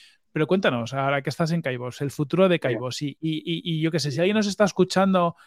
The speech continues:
Speaker 1: ¿qué tipo de proyectos hacéis? ¿Qué, a
Speaker 2: Venga.
Speaker 1: quién, quién puede venir a ti?
Speaker 2: Mira, nosotros, eh,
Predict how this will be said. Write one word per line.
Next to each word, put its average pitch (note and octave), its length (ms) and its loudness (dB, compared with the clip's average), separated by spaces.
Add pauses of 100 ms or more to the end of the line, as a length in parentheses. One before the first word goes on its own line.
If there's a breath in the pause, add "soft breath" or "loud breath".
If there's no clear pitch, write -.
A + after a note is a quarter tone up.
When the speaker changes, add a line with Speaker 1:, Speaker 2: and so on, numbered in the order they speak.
(100)
Speaker 1:
¿qué E3+ 120 2
tipo F#3 340 4
de F3 500 6 (140)
proyectos E3+ 440 0
hacéis? E3 380 2
¿Qué, E3 80 -4
a D#3+ 40 -2
Speaker 2:
Venga. D#3+ 420 -4
Speaker 1:
quién, F3 200 0
quién F3 200 4
puede F3+ 160 6
venir D#3+ 240 2
a A#2 60 -6
ti? - 100 -18 (1080 loud breath)
Speaker 2:
Mira, A#2+ 200 10
nosotros, F3+ 480 4 (160)
eh, B2 320 8